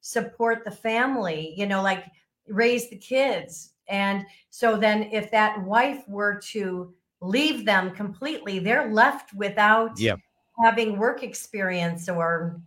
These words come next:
Speaker 2: Stay put.
Speaker 1: you know, it's, it can be devastating. Those are just some examples. So I would say it's extremely difficult to get back on your feet.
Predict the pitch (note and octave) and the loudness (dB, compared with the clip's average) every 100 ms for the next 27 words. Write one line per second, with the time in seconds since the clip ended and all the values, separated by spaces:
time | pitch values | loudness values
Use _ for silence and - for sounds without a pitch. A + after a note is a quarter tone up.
0 | _ _ _ _ - - - - - _ | _ _ _ _ -18 -16 -16 -18 -20 _
1 | F#3 A3 G3 G3 G3 A3+ - - A#3 A#3 | 0 2 4 2 0 -2 -4 0 0 2
2 | B3+ A#3+ F#3 C4 C#4+ D#4 - G3+ E3 D3 | 0 0 4 6 6 4 -4 -4 -2 -2
3 | D#3 A#3 B3+ A#3+ B3+ - A#3+ A3 G3+ E3+ | 0 0 0 -2 -2 -2 0 2 0 -4
4 | G3+ F#3 F#3 D#3+ - F3+ G#3+ C4+ D#4+ - | -2 -2 -4 -8 -2 4 4 4 -4 -4
5 | B3+ A3+ - - - - G#3+ B3 C#4 C#4+ | -2 -2 -6 -14 -16 -12 -8 -6 -6 -8
6 | A3 B3 C4 B3+ F3 D3+ - F3+ G3 F#3 | -8 -8 -8 -8 -8 -10 -14 -14 -6 -6
7 | F#3 F#3+ F#3+ F#3+ F#3 F3 F3 - F#3+ D3+ | -2 -4 -2 -4 -4 -6 -8 -10 -10 -10
8 | - | -14